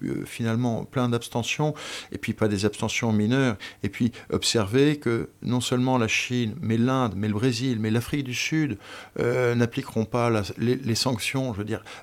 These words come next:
euh, quasiment toute l'Asie reste sur une, un quant à soi,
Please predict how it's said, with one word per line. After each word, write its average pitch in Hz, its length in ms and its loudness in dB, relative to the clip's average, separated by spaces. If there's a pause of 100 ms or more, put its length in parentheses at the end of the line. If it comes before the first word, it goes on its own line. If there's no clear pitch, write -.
euh, 67 260 -2
quasiment 135 480 2
toute 143 300 -4
l'Asie 123 520 4
reste 120 400 0
sur 107 400 -2
une, 98 320 4
un 87 100 -6
quant 117 280 2
à 117 80 4
soi, 139 480 2